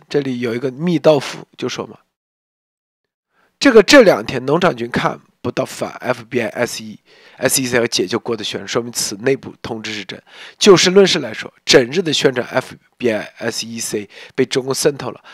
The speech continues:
为中共服务而在迫害郭，实际上借渗透的说法反美。对，这就是反美。今突然停止，同理也可以找个好听的理由，停止反共，改成反美，一群吃屎的苍蝇，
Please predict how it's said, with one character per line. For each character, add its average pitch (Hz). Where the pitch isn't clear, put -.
为 143
中 160
共 175
服 135
务 -
而 113
在 117
迫 -
害 117
郭， 104
实 -
际 147
上 147
借 139
渗 165
透 127
的 117
说 123
法 -
反 117
美。 120
对， 254
这 262
就 269
是 180
反 160
美。 135
今 226
突 269
然 190
停 170
止， -
同 139
理 165
也 127
可 170
以 160
找 127
个 131
好 -
听 139
的 123
理 110
由， -
停 180
止 196
反 147
共， -
改 143
成 151
反 147
美， 156
一 175
群 165
吃 -
屎 -
的 -
苍 143
蝇， 143